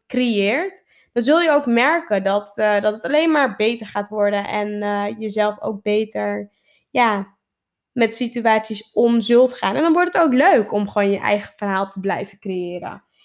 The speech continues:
Nou, ik heb ook nog een andere stap, die is ook natuurlijk belangrijk, stap drie.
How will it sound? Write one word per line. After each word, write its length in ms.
Nou, 240
ik 60
heb 120
ook 140
nog 180
een 120
andere 420
stap, 400
die 80
is 100
ook 100
natuurlijk 440
belangrijk, 560
stap 260
drie. 400